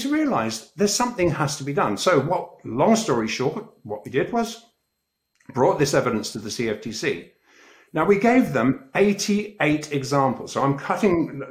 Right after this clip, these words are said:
obviously, this is over a period of now of three or four years. We gave them eighty-eight examples of exactly that, where the price was gonna fix in twenty-four hours, time-stamped with a law-, legal firm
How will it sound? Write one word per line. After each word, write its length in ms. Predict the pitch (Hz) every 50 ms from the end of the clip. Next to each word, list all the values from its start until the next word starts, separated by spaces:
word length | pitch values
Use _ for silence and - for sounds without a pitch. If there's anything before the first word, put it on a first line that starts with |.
| 139 143 -
obviously, 340 | 175 175 180 175 - 147 127
this 160 | 131 131 -
is 100 | 196 185
over 280 | 185 175 156 156 147 139
a 40 | -
period 340 | 139 151 147 139 135 123
of 140 | 120 107 113
now 320 | 123 123 120 117 117 113 -
of 200 | - 117 107 107
three 260 | - - - 139 131 117
or 60 | 107
four 200 | - - 90 104
years. 560 | 123 170 196 139 95 85 95 104 - - - - - - - _ -
We 80 | 160 147
gave 240 | 165 180 175 160
them 200 | 147 143 139 - -
eighty-eight 880 | 160 165 160 - - 165 151 - - - 135 131 131 127 - - -
examples 960 | 120 110 113 107 131 127 127 120 117 - - 82 82 82 85 - - - - _ -
of 100 | 113 120
exactly 680 | 120 104 110 113 104 104 151 120 120 - - 120 110 104
that, 380 | 107 120 107 80 - - - - -
where 200 | - 110 117 107
the 80 | 110 107
price 360 | - - 123 113 110 - -
was 140 | 101 - -
gonna 200 | 110 104 95 -
fix 580 | - - 117 - - - - - - - - _ _ _ _ _ -
in 420 | - 120 113 113 113 107 110 - - -
twenty-four 500 | - - 110 104 98 - 113 92 92 95
hours, 460 | 92 85 80 - 73 - - - _ _ _ _ -
time-stamped 880 | - - 156 147 160 147 135 - - 120 98 92 95 95 - - -
with 320 | 110 107 131 127 131 131 -
a 80 | 131 117
law-, 300 | 117 117 120 117 117 117
legal 420 | 110 117 120 131 127 113 - 107 98
firm 460 | - - 90 90 87 85 87 92